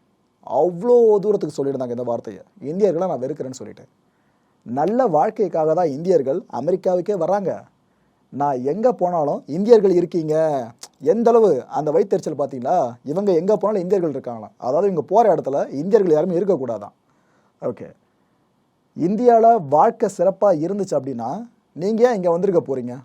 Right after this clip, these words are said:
அப்படின்னு இவ்வளோ நக்கலான ஒரு கேள்வியை கேட்டிருந்தாங்க. "எங்க நாட்டை சீர்குலைக்கிறதே நீங்க தான். எப்படி அமெரிக்கா இந்த அளவு மேல நிக்குது, இதுக்கு இந்தியர்கள் பெரும்பங்காற்றுறாங்க" அப்படின்ட்டு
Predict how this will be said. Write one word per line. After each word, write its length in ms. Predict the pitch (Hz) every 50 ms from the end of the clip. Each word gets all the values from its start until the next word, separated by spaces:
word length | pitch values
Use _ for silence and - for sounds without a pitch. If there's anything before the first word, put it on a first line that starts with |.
| _
அப்படின்னு 580 | - 127 135 - - 170 196 208 175 143 117 120 - _ -
இவ்வளோ 300 | 143 156 165 185 170 143
நக்கலான 680 | 120 120 135 160 165 - - 233 226 220 226 226 226
ஒரு 160 | 214 180 147
கேள்வியை 300 | - - 160 175 160 143
கேட்டிருந்தாங்க. 500 | 117 127 120 107 107 104 101 101 101 98 - _ _ _ _ _ _ _ _ _ _ _ _ _ _ _ _ _ _ _ _ _
"எங்க 320 | - 143 151 170 160 156
நாட்டை 400 | 139 139 151 208 240 - 208 180 - -
சீர்குலைக்கிறதே 680 | 196 226 233 190 165 165 160 - 156 135 131 156 196 262 247 -
நீங்க 340 | - 120 127 165 202 196 175
தான். 340 | 170 208 202 147 113 101 - _ _
எப்படி 380 | _ 123 131 151 214 269 277 - _ _ _ _
அமெரிக்கா 460 | - 107 120 175 208 214 196 - 190
இந்த 300 | 156 143 151 165 160 175
அளவு 160 | 208 220 170
மேல 300 | 135 127 135 185 214 202
நிக்குது, 600 | 165 139 123 - 151 135 110 110 107 123 170 214 - _ _ _ _ _ _ _ _
இதுக்கு 440 | 123 156 180 190 196 - 190 147 131
இந்தியர்கள் 540 | 151 190 214 233 226 202 170 214 220 185 -
பெரும்பங்காற்றுறாங்க" 880 | - 208 208 233 208 214 208 185 175 175 165 - 175 175 170 165 156 151
அப்படின்ட்டு 520 | 139 135 147 190 220 226 - 165 131 120